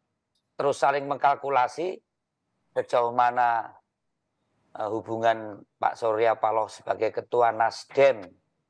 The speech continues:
yang sudah punya sikap terhadap calon presiden ke depan, tentu, eh, banyak kalkulasi-kalkulasi di, eh, panggung politik.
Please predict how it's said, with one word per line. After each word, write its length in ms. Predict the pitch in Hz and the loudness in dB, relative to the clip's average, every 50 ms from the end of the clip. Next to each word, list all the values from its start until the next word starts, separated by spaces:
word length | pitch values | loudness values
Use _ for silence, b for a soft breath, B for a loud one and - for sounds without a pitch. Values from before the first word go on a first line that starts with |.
| _ _ _ _ _ _ | _ _ _ _ _ _
yang 180 | 110 110 107 98 | -4 -4 -4 -4
sudah 340 | - 113 110 113 110 101 - | -6 -6 -2 0 0 0 -2
punya 280 | - 107 107 110 113 - - | -4 -4 -4 -2 -4 -4 -6
sikap 480 | - - 120 113 - - 117 - - - | -6 -6 -6 -4 -2 0 -2 -2 -2 -4
terhadap 340 | - 107 101 104 98 - - _ _ _ _ _ _ _ _ _ _ _ _ _ _ _ | -2 0 0 0 -2 -4 -8 _ _ _ _ _ _ _ _ _ _ _ _ _ _ _
calon 240 | - 98 104 107 101 | -2 0 0 0 -2
presiden 320 | 95 98 - 117 104 98 95 | -4 -6 -6 -6 -6 -6 -4
ke 80 | 101 | -6
depan, 480 | 98 98 - - 113 123 143 156 147 131 | -6 -4 -2 2 4 4 4 2 0 -4
tentu, 720 | - 120 113 113 113 104 - - 143 156 160 156 143 - _ _ _ _ _ _ _ _ _ _ _ _ - | -8 -6 -6 -6 -8 -6 -2 0 0 2 2 0 -2 -4 _ _ _ _ _ _ _ _ _ _ _ _ -16
eh, 160 | 135 127 113 | -10 -8 -6
banyak 560 | - - 104 107 110 123 127 - - - - | -4 -2 -2 -2 0 0 0 -2 -2 -8 -8
kalkulasi-kalkulasi 1160 | - - 120 117 - 117 117 120 117 117 - 117 - - 113 110 110 - 117 117 113 110 - 143 | -2 0 0 0 0 0 -2 -2 -2 -2 -4 -6 -4 -2 -2 -2 -2 -2 -2 -2 -2 -2 -4 -6
di, 240 | 127 - 113 107 95 - - _ _ _ _ _ _ _ _ _ | -6 -4 -4 -6 -6 -8 -12 _ _ _ _ _ _ _ _ _
eh, 360 | - 107 107 104 104 104 104 104 104 - _ | -8 -4 -2 -2 -2 -2 -4 -6 -8 -4 _
panggung 680 | - 113 113 104 113 110 104 104 104 101 95 98 - - - - _ | 0 0 2 2 0 0 0 -2 -4 -8 -8 -10 -14 -18 -20 -8 _
politik. 560 | - 117 143 165 151 - 127 120 113 - | 2 4 4 4 4 2 0 0 0 -4